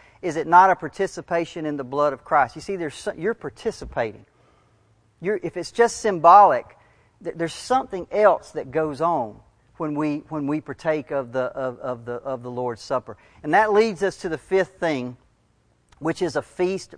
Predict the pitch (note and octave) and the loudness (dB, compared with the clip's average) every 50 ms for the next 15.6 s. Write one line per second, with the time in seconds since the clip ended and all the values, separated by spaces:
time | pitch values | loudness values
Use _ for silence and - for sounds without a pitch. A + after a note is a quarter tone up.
0 | D3 C#3 D3+ D3 D3 C#3+ - - - D3+ C#3 B2+ A2+ - - - _ _ _ _ | 0 2 4 4 4 4 2 -2 -2 -2 -2 -2 -4 -8 -14 -20 _ _ _ _
1 | _ _ _ _ _ _ _ _ - - - D3+ D#3+ F#3 F#3 E3+ D3 F#3 F3 F3 | _ _ _ _ _ _ _ _ -20 -12 -4 -2 0 2 2 2 4 6 6 6
2 | E3+ D3 - F#3+ F3 - - F#3+ F3+ E3+ D3 - - E3+ E3+ E3 D#3+ D3+ C#3+ - | 4 2 -2 -6 -6 -4 -2 0 0 0 -2 2 6 8 10 10 10 8 6 2
3 | - - - _ _ _ _ C#3+ C3+ E3+ F#3 D#3+ E3 D3 - - E3 D3+ D#3 D#3+ | -2 -12 -20 _ _ _ _ -8 -4 -4 -4 -4 -6 -8 -2 0 4 6 8 8
4 | E3+ E3+ E3+ D#3 D3 C3+ D#3 E3+ E3+ E3 C#3+ C3 D#3+ D#3+ D#3+ E3 E3 D#3+ - F#3 | 8 6 4 2 -2 2 4 4 6 4 4 4 6 8 10 10 10 8 4 0
5 | E3+ D#3+ C#3+ C3+ - - - F3+ F3 E3+ - - E3+ D#3 D#3+ D#3+ E3 D3 - - | -4 -2 -2 -4 -4 -4 -2 -2 -2 -2 -4 -8 -10 -8 -6 -6 -6 -6 -4 -4
6 | D3+ C#3+ C3+ B2+ C3 B2 C3 E3+ E3+ E3+ E3+ E3 E3 D#3+ - _ _ - _ _ | -2 0 0 0 -2 0 2 2 2 2 2 0 -4 -6 -6 _ _ -20 _ _
7 | - C#3+ C3+ D3+ D#3+ D#3 C3+ C3+ B2+ C#3 C#3+ D3+ D#3+ D#3+ D#3 C3 D3 D3+ D3+ C#3+ | -14 -8 0 2 2 2 2 0 -2 -2 -2 0 0 -2 -4 -6 -8 -8 -6 -4
8 | C#3+ D3 D3 C3 - - D3 C3 C3 C3 C#3 C3+ B2 B2+ B2 A#2+ - _ _ _ | -4 -4 -4 -6 -8 -8 -8 -6 -2 0 0 0 0 -2 -4 -4 -6 _ _ _
9 | - C#3+ C3+ A#2+ G#2 - - _ - - _ - _ - F3+ F#3 E3+ D#3+ F3 G#3 | -2 0 0 0 -2 -6 -12 _ -20 -20 _ -20 _ -4 -2 0 0 6 6 6
10 | F#3+ F3+ F3+ A3+ A3+ A3 - G3+ F#3 E3 D3 E3 D3 C#3+ D#3 F3 G3 A3 G#3 - | 6 8 10 10 10 10 10 4 -4 -4 -4 -4 -4 -2 -2 -2 -2 -2 -4 -4
11 | G#3 G3 A3 - - D#3+ E3 D3+ D3+ E3 F3+ F#3+ F#3 F3 D#3+ D3 C3+ B2+ - _ | -4 -4 -4 -4 -6 -10 -10 -4 2 4 4 6 6 6 4 4 2 -2 -8 _
12 | _ _ _ _ _ - D3+ D3 D3+ F3 F#3+ F3 D3 C3+ E3 F#3 F#3 F#3 - D3 | _ _ _ _ _ -8 -6 -4 -2 -2 -4 -4 -4 -4 -4 -4 -4 -6 -8 -12
13 | - - - G3 F3 D#3+ C3+ A2+ D3 E3+ G3 - G#3 A3 G3+ D#3 C3+ D#3 F#3 G3 | -14 -4 0 2 2 2 2 4 4 4 4 4 2 -2 -4 -2 -2 0 0 2
14 | F#3+ F3 E3 D3 C#3 C#3+ - C#3+ A#2+ B2+ D3 D3+ - - - G3 F#3+ G3+ G3+ F#3+ | 2 0 -2 -2 -6 -8 -10 -12 -10 -8 -8 -8 -8 -8 -6 -6 -4 -4 -4 -4
15 | F#3 F3+ D#3+ D3+ F#3+ F#3+ F3+ D#3 C#3 B2+ C3 B2+ | -6 -6 -8 -6 -4 -2 0 0 0 0 -2 -8